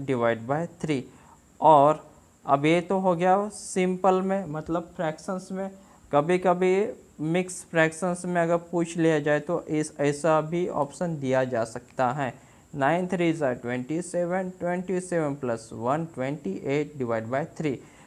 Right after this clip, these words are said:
So दोनों ऑप्शन हमारे सही हैं, ये fractions number and a मिक्स fractions number। चलो अगर नहीं समझ में आया तो स्टूडेंट मुझे बता दीजिएगा, मैं इसे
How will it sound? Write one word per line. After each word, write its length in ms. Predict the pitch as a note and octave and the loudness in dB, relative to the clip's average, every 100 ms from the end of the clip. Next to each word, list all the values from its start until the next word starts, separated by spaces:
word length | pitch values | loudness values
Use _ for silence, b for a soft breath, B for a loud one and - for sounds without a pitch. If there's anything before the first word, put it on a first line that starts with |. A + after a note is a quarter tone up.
| B - | B -4
So 160 | C#3 A#2 - - _ B2+ | -2 -2 -6 -20 _ -4
दोनों 440 | B2+ C#3 D#3+ F#3 - | 0 2 2 0 2
ऑप्शन 400 | D3 D3 F3 E3 | 0 0 -4 -2
हमारे 560 | C#3 B2 A#2 C3 F3+ G#3+ - | 0 0 2 2 0 -4 -14
सही 560 | - - C3+ C3+ C#3 C3 C3+ D#3+ | -18 -8 -8 -6 -6 -4 -4 -2
हैं, 240 | D#3 - B B B C3 | -2 -4 B B B -2
ये 260 | B2+ B2+ A#2 - | 2 2 0 -2
fractions 500 | C3+ C3+ - G3 G3+ | 0 0 -2 -6 -4
number 380 | G3+ G3+ G#3 - | -6 -2 -4 -4
and 380 | C3 C3+ - - | -6 -8 -8 -2
a 200 | D#3+ C4 - B B B - | 0 -2 -8 B B B -8
मिक्स 380 | C#3 D#3 D#3 - | -2 -2 -4 -10
fractions 480 | C3 A#2+ - C#3+ D3 | -8 -6 -6 -8 -6
number। 360 | A#2 - - - _ _ _ _ _ _ _ _ - _ _ - _ _ _ _ _ _ _ _ _ _ _ - | -8 -10 -18 -20 _ _ _ _ _ _ _ _ -20 _ _ -20 _ _ _ _ _ _ _ _ _ _ _ -6
चलो 340 | D3 A#2 - - - _ _ - _ - | -4 -4 -6 -16 -20 _ _ -20 _ -6
अगर 180 | C3+ D#3 | 0 0
नहीं 360 | C#3 C3 D#3+ | 0 0 0
समझ 260 | F3+ F3+ E3+ | 0 0 0
में 180 | E3 E3+ | 0 0
आया 120 | E3+ | 0
तो 160 | E3 F3 | 0 -4
स्टूडेंट 300 | F3 E3 E3 | -4 -4 -2
मुझे 200 | D#3 D#3 | 0 -2
बता 300 | D3+ C#3+ D3 | -2 0 0
दीजिएगा, 440 | D3 C#3+ D3 C#3+ C3+ | 0 -2 -2 -2 -4
मैं 180 | C#3 C#3+ | -4 -4
इसे 180 | C#3+ | -6